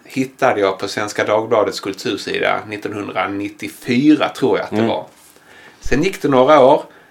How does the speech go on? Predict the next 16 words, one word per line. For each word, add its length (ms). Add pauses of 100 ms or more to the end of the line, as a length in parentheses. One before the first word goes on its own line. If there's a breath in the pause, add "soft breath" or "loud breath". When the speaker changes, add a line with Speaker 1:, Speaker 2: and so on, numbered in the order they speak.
(240 soft breath)
Speaker 1:
internet 440
spred 280
sig 160
i 20
de 120
svenska 340
hushållen 640 (360 loud breath)
och 140
nu 140
är 40
problemet 480
det 60
omvända, 600
nämligen 520
att, 240
att 320